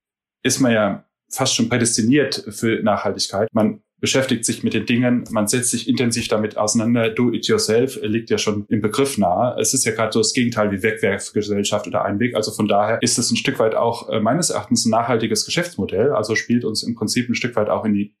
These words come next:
Karten, vielleicht etwas abstrakter Gedanke, aber ich glaube, da ist schon was dran. Und von dem heraus kommend haben wir als, als Obi schon auch das Thema auf der strategischen Agenda,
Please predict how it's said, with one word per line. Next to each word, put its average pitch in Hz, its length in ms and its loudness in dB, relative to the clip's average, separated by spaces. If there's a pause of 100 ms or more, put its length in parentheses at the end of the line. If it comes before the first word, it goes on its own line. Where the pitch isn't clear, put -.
(100)
Karten, 117 460 -2
vielleicht - 360 -6
etwas 107 260 0
abstrakter - 480 -2
Gedanke, 95 400 -2
aber 110 160 2
ich 104 100 -4
glaube, 110 220 -2
da 104 100 0
ist - 140 -2
schon 110 120 0
was 98 200 0
dran. 101 360 -2
Und 120 360 2 (120)
von 120 160 0
dem 131 140 2
heraus 104 340 0
kommend 110 480 2
haben 101 200 -2
wir 113 240 -2
als, 98 380 -4
als 101 200 -6
Obi 110 240 0
schon 110 180 -2
auch 104 280 0
das - 180 -6
Thema 104 440 0 (580)
auf - 100 0
der 113 120 0
strategischen 107 580 0
Agenda, 101 600 0